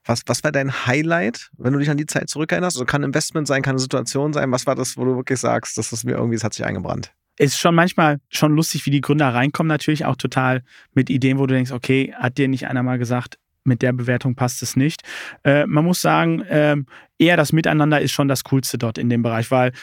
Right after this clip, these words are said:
Speaker 2: wir haben dann auch immer zusammen Kick-Off-Essen abends, wir haben dann auch
Speaker 1: Mhm.
Speaker 2: meist immer am Ende der Staffel eine riesen Sause, also richtig Vollgas-Attacke. Maschi, äh, gibt immer einmal dann zwischendurch,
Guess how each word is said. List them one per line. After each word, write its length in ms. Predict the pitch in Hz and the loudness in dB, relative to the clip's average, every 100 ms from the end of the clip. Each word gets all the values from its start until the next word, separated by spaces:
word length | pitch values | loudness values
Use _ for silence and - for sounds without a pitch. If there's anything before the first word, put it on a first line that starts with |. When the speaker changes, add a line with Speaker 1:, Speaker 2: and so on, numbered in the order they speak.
| - | -4
Speaker 2:
wir 100 | 139 | 0
haben 100 | 135 | 2
dann 120 | 139 | 2
auch 120 | 139 147 | 2 2
immer 200 | 143 131 | 0 0
zusammen 420 | 139 135 131 123 | 2 2 2 2
Kick-Off-Essen 680 | 170 - 135 - 156 - - | 0 2 -2 0 -2 0 0
abends, 480 | 139 151 151 147 - | 2 4 2 0 0
wir 100 | 135 | 0
haben 100 | 139 | 2
dann 160 | 135 | 2
auch 140 | 131 131 | 0 2
Speaker 1:
Mhm. 60 | |
Speaker 2:
meist 240 | 135 135 - | 0 0 0
immer 160 | 139 | 0
am 120 | 131 | 0
Ende 200 | 135 151 | 2 2
der 140 | 147 139 | 2 0
Staffel 300 | - 139 147 | 0 -2 0
eine 160 | 139 | 0
riesen 260 | 127 135 139 | 2 2 0
Sause, 380 | 123 131 147 147 | 2 2 2 0
also 160 | 127 123 | 0 0
richtig 420 | 131 - 131 - | -2 -2 -6 -6
Vollgas-Attacke. 1200 | - - 143 143 135 - - 131 - 139 - 143 139 | -6 0 2 2 -2 -4 -6 -4 -2 -2 0 0 0
Maschi, 460 | 139 147 - 160 151 139 | 2 2 2 0 0 0
äh, 100 | 135 | -2
gibt 200 | 143 - | -2 0
immer 280 | 151 139 | 2 2
einmal 540 | - 139 143 135 135 - | 2 2 4 4 2 0
dann 340 | 135 131 131 | 0 0 0
zwischendurch, 720 | - 139 - 135 135 139 127 | -2 -2 0 2 4 2 -2